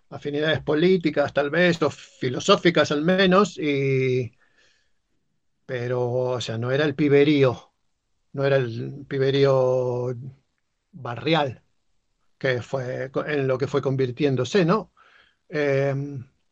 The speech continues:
y era eso, es un festejo de un tipo de, de fiesta o de recital que, que no se podía dar ni masivamente ni muy,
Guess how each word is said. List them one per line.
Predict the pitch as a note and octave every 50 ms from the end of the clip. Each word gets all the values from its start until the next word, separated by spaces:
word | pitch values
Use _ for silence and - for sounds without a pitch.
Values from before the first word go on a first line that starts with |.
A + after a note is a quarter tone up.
| _ _ _ _ _ _ _ _ _ _ _ _ _ _ _ _ _ _ _ _
y | - C#3
era | C#3+ E3+ G#3 G#3+ F#3+
eso, | - - D3
es | - -
un | C#3 C3 C3+
festejo | - G#3 E3+ - - F3+ F3 E3+ - E3+ E3 D3+ C#3+ C#3
de | C3+ C3
un | C3+ C3+ C3
tipo | C3+ D3+ D3 - D3+ D3+ D3
de, | C#3 C3 B2+ B2+ B2 A#2+ A#2 G#2+ _ _ _ _ _ _ _ _ _ _ _ _ _ _ _ _ _ _ _ _ _ _ _ _ _ _ _ _ _ _ _ _
de | - F3 C3 B2 G#2+
fiesta | - - _ - - F#3+ G3+ G#3 G3 F3 - - _ - D3+ D3+ D#3
o | D#3
de | D#3 D#3
recital | D3 D3+ D3 - - D#3 C#3+ - - G#3 A3+ A3+ G#3 F#3 - _ -
que, | F#3 F#3 F#3 F3+ F3 F3 E3+ E3+ E3 E3 E3 D#3+ D#3+ D#3+ D#3+ D#3 D#3 D#3+ D#3+ E3 - - - - - -
que | - - D3+ D3+
no | D#3+ F#3+ G3+
se | - - G#3+
podía | - A#3+ B3 B3 A#3 A3 G#3+
dar | G#3 G#3 G3 E3+
ni | F3 E3+
masivamente | E3 E3 E3 - - F#3+ F#3+ F3+ F3 F3+ F#3+ G#3 G#3+ G3 G#3 G3+
ni | G3 F#3+ F3
muy, | E3 D#3+ E3 F3 F#3 G3 G#3 G3+ F#3+ F3+ F3 E3 D#3 D3+ D3 C#3+ C#3+ C#3+ C#3 C#3 C#3 C3+ C3+